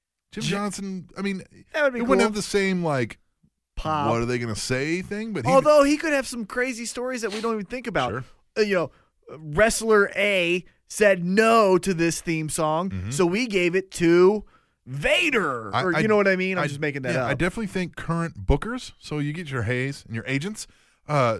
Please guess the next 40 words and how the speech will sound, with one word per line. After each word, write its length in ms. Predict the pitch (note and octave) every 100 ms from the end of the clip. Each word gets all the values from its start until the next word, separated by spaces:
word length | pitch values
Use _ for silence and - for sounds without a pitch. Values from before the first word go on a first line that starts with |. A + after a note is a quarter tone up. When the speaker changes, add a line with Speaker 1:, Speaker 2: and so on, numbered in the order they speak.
| -
Speaker 1:
word 240 | B2+ D#3+
is, 160 | E3+ D3+
uh, 360 | E3 D3+ C#3 G#1+ _ _ -
Jamie 260 | D3+ E3+
Noble's 320 | D3 F3 G#3 D3
one 120 | E3
who 60 |
booked 220 | B2+ F3+ E3+
the 60 |
Rumble. 320 | G#3 B3+ G#2+ _ _ _ _ _ _ _ _ _ _ _ _ _ _ -
So 300 | - C3+ A#2+ C#3
Speaker 2:
Ooh. 100 | G3
Speaker 1:
get 100 | F#3+
him 200 | F4 A3+
on 200 | G#2 F2
there. 140 | F2
Say, 180 | - E3+
Speaker 2:
Yeah. 160 | F#3
Speaker 1:
"Hey, 60 | G2
why'd 220 | A#2+ C#3+
you 60 | D3+
go 160 | G3 A3
with 80 |
this?" 400 | E4 D#4+ D3+ - - F3+
Speaker 2:
Michael 320 | A#3 A#3 G#3+
Hayes 240 | G#3 G3
would 120 | G3
be 100 | F#3+
good. 360 | F3 F#3 F#3 F#3 _ -
Speaker 1:
Yeah. 200 | G2+ F#3+ _ _ -
Speaker 2:
Pat 220 | A3+ A3+
Patterson, 560 | - G#3+ A3+ G3+ G#3+ G#3+
if 120 | F#3+
he 100 | G3
was 360 | F3 E3 D3 - _ _
controlled. 680 | - D3 - F3+ F#3 F#3 F#3+
Speaker 1:
Sure. 260 | - G2+ F#2 _ _ -
Speaker 2:
You 100 | D#3+
know? 300 | E3+ F3+ E3+
Speaker 1:
Yeah. 200 | F#2